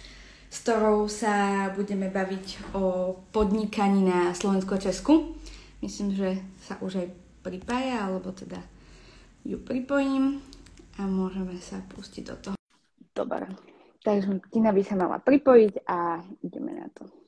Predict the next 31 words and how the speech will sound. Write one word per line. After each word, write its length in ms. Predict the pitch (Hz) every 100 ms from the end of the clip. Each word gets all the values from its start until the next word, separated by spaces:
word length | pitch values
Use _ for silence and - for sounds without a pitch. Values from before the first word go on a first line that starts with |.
| _ _ _ _ _ _ _ _ _ _ _ _ - - -
A 80 | 214
teda, 240 | 226 220
ak 80 | 220
budete 240 | 202 202 208
mať 140 | 196 -
akékoľvek 560 | 214 202 208 190 190 208
otázky 480 | 202 190 - 190
ohľadom 320 | 190 180 180 185
podnikania 480 | 196 185 - 190
na 160 | 185 185
Slovensku 320 | - 190 180 -
alebo 160 | 190 185
v 140 | -
Česku, 360 | 220 - - 294 311 - - -
alebo 160 | 208 202
teda 240 | 208 196
k 80 | -
tomu, 160 | 226 214
čo 80 | 214
sa 80 | 214
budeme 240 | 196 190
baviť, 240 | 175 180 185 180
tak 80 |
samozrejme 320 | - 180 180 180
sa 160 | 180
môžete 260 | 175 170 170
pýtať. 320 | - - 165 -
Ahoj, 320 | 277 285 285
ja 80 | 262
ťa 120 | 247
vítam. 480 | 233 - 220 226 233